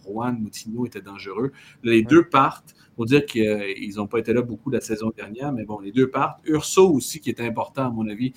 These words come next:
Speaker 1: dans les moments, c'était le, le leader émotif de cette équipe-là, part. Mais on a, on, ils ont vraiment investi, hein. Ils ont trois joueurs désignés, trois, euh, joueurs des jeunes, euh, initiatives, euh,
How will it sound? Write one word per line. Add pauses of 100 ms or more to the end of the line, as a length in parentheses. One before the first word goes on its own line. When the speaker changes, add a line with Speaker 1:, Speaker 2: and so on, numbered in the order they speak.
(260)
Speaker 1:
dans
les
moments,
c'était
le, (340)
le
leader
émotif
de
cette
équipe-là,
part. (400)
Mais
on
a,
on, (240)
ils
ont
vraiment
investi,
hein.
Ils
ont
trois
joueurs
désignés,
trois,
euh,
joueurs
des
jeunes, (200)
euh, (260)
initiatives,
euh,